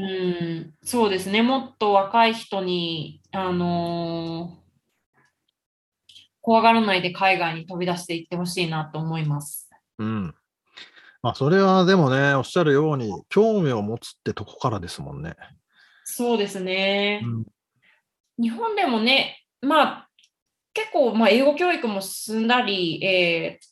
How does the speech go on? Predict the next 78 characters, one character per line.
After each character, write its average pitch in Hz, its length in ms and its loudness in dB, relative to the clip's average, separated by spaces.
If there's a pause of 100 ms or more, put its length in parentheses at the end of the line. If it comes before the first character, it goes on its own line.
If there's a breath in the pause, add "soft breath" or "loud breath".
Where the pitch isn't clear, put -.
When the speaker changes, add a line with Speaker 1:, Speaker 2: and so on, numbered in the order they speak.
Speaker 1:
ー、 - 20 0
ね、 294 120 4
企 302 220 -2
業 233 160 4
で 185 80 4
も 180 120 0
楽 175 200 -4
天 226 180 -2
な 233 100 2
ん 226 60 0
か 185 120 0
で 180 80 -2
も 175 100 -6
ね、 214 140 0
英 220 80 4
語 208 100 -4
で 196 160 2
全 202 180 -4
部 180 60 -4
話 - 220 -6
さ 196 80 -4
な 180 100 -4
き 175 60 -8
ゃ - 20 -8
い 165 60 -10
け 175 100 -8
な 170 120 -4
い 160 60 -8
と - 100 -20
か、 180 220 0
Speaker 2:
う - 40 -4
ん。 - 20 -4
う - 20 -4
ん。 - 40 -4
Speaker 1:
そ 220 140 0
う - 20 4
い 220 120 2
う 220 40 -4
企 254 220 -4
業 214 100 2
も 175 160 -2
増 208 100 0
え 190 60 -2
て 165 140 -8
る 151 100 -8
し、 - 400 -10 (880 loud breath)
う 247 40 2
ー 214 680 2
ん、 - 160 -14 (200)
そ 233 200 -2
う - 20 -4
で 175 80 -4
す 175 100 -10
ね。 170 120 -4
だ 180 140 -2
か 180 140 0
ら、 170 420 -4
ま 240 220 0
あ、 - 80 -10
変 247 120 0
わ 294 80 8
っ - 80 -4
て 370 80 -4
き - 100 -10
て 392 100 -4
は 220 140 6
い 196 60 4
る 214 100 -2
ん 208 80 -2
だ 190 160 0
と 175 60 -6
思 175 200 -2
う 180 40 0
ん 175 80 0
で 175 100 -6
す 175 100 -14
け 165 140 -6
ど 160 420 -4